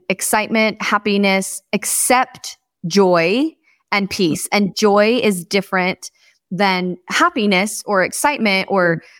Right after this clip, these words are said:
or e-, exhilaration. It is a fruit of the Spirit, and so is peace.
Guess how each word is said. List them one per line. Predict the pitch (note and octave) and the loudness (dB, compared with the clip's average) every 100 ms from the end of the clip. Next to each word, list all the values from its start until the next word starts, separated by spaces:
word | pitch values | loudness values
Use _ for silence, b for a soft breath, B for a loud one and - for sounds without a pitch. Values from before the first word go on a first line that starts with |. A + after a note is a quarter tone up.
| B | B
or | G3+ F#3 F#3 - | -2 0 0 -2
e-, | G3+ - | -4 -2
exhilaration. | - G3+ F#3+ G#3 G#3+ C#4 D#4+ - G3+ F#3 G3 G#3 b b _ | -2 0 2 2 4 4 2 -2 0 0 -2 -6 b b _
It | A3+ A3 - | 0 0 2
is | G#3+ G3+ - | 0 0 -2
a | F#3 | -6
fruit | - - G#3+ A3+ B3+ | -6 -6 0 2 2
of | A#3+ G3+ | -2 -2
the | |
Spirit, | G#3 - - G3 E3 F3+ - | -4 -4 0 2 2 0 0
and | F#3+ | -2
so | - F#3+ F#3 | 0 0 0
is | F3+ | -2
peace. | - F3+ E3 - | -4 -4 -4 -6